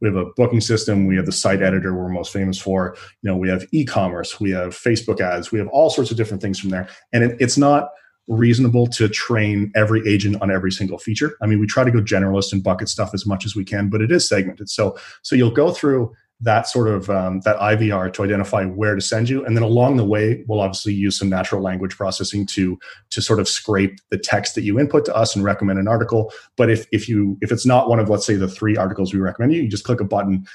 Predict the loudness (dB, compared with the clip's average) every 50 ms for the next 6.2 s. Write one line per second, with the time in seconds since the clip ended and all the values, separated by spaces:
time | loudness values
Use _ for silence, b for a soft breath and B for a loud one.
0 | B B _ -4 0 0 2 2 2 2 2 0 0 0 0 0 0 -2 -2 -4
1 | -4 -6 -4 -4 -4 -4 -2 0 2 2 4 4 4 4 2 2 0 -2 -2 -2
2 | -2 -2 -2 -4 -4 -4 -2 -2 -4 -4 -2 0 2 2 2 2 0 B B B
3 | B B B -2 0 2 2 4 2 2 0 -4 -4 -2 0 0 2 2 2 2
4 | 2 0 -2 -4 -6 -4 -2 -2 -2 -2 -2 -2 0 2 2 2 0 0 0 2
5 | 2 2 2 2 0 0 0 0 -4 -8 -8 -8 -6 -4 -4 -2 -2 -2 -2 -2
6 | -4 -4 -6 -6